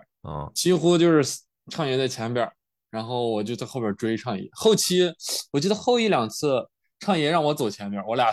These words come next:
Speaker 2: 感觉进度快得多了，畅爷跟在我后边儿。
Speaker 1: 哦，在那
Speaker 2: 然后
Speaker 1: 后边催着你是吗？
Speaker 2: 催着我，
Speaker 1: <laughs>
Speaker 2: 然后我就是，我那个 pace 本来就慢，啊，然后他就催着我，就 pace 就快了，然后我俩就
Speaker 1: 嗯。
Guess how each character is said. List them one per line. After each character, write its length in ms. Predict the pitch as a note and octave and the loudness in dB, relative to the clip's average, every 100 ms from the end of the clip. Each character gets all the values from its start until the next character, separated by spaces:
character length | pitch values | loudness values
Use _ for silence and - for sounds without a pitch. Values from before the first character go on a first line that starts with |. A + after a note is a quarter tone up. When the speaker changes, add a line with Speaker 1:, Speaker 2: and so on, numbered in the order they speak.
| - | -2
Speaker 2:
感 140 | A#2 G#2+ | -6 -6
觉 100 | A2 | -4
进 160 | D#3 | -6
度 140 | C#3 C3+ | -4 -6
快 180 | - | -6
得 120 | C3 G2 | -6 -6
多 240 | G#2+ A2 | -4 -4
了， 120 | G#2+ _ _ _ _ | -6 _ _ _ _
畅 180 | - C3+ | -6 -2
爷 140 | C3+ | 0
跟 180 | C3 C#3+ | 0 0
在 120 | C#3+ | 2
我 100 | G#2 | 2
后 180 | - B2+ | 2 0
边 100 | G2 | -2
儿。 60 | - _ _ - - - _ _ _ | -8 _ _ -20 -20 -20 _ _ _
Speaker 1:
哦， 180 | - G2 | -2 0
在 160 | G2 A2 | 2 2
那 60 | |
Speaker 2:
然 160 | B2 A#2+ | 2 2
后 220 | C#3+ C#3 | 2 0
Speaker 1:
后 160 | C3+ C3 | 2 0
边 80 | |
催 260 | A#2+ - D3+ | 0 0 2
着 160 | C#3 B2 | 2 0
你 160 | F#2 | -4
是 100 | D#2+ | -6
吗？ 240 | F2+ D#2+ G2 | -6 -6 -4
Speaker 2:
催 240 | - F#3+ | 2 4
着 160 | F#3 D#3 | 4 2
我， 80 | B2 | 2
Speaker 1:
<laughs> 40 | |
Speaker 2:
然 140 | C3 | 2
后 180 | C#3 D#3 | 2 0
我 140 | C3+ B2+ | 0 -2
就 180 | F3 | -2
是， 260 | F3 E3+ D3+ - | -4 -6 -6 -6
我 120 | C3+ | -6
那 80 | C3 | -4
个 120 | F#3 | -4
pace 340 | F#3+ A#3 F3+ B2 | -2 -2 -2 -2
本 80 | A#2 | -4
来 140 | C3 | -4
就 140 | D#3 D#3+ | -6 -6
慢， 180 | F3 - _ _ _ _ | -6 -6 _ _ _ _
啊， 200 | C3 C3+ | -4 -2
然 200 | B2+ C3+ | 0 -2
后 80 | D#3 | 0
他 80 | D#3 | -2
就 80 | |
催 200 | D3 F3+ | -2 -4
着 80 | E3 | -2
我， 140 | B2 A#2 | -2 -2
就 80 | |
pace 320 | C#3 F3+ C#3 C3+ | -2 -2 -2 -8
就 100 | C#3+ | -6
快 220 | - D#3+ | 0 0
了， 100 | G2+ - | -2 -12
然 100 | G#2 | -16
后 80 | A2+ | -6
我 120 | B2 | -2
俩 180 | B2 G#2+ | 0 -2
就 140 | A2 | -4
Speaker 1:
嗯。 100 | A2 | -8